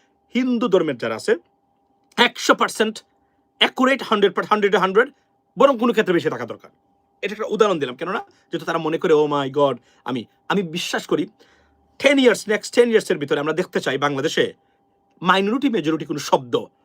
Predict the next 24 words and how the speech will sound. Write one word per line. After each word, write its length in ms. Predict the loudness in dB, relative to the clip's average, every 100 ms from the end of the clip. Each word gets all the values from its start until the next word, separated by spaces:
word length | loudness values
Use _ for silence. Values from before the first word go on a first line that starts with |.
| _ -2
কখনো 240 | 0 2
উচ্চারিত 380 | -2 0 0 2
হবে 180 | 2 4
না, 140 | 2 0 _
এটা 160 | -6 -4
নিয়ে 120 | -4
আলোচনা 320 | -6 -8 -8
হবে 160 | -10 -14
না। 140 | -16 _ _ _
আপনি 240 | -10 0 4
বাংলাদেশি, 440 | 4 4 2 2 -2
you 340 | -4 _ 0
are 100 | 2
বাংলাদেশি, 480 | 2 -2 -6 -12 -14 _ _ _ _ _ -4
that's 180 | -4 -4
it। 100 | -10 _ _ _ _ 0
এটা 160 | 2
আমি 140 | 4 4
হিন্দু 260 | 4 2
কি 140 | 0 -2
খ্রিস্টান, 300 | 0 2 4
I 120 | 4
don't 160 | 4 4
care, 160 | 4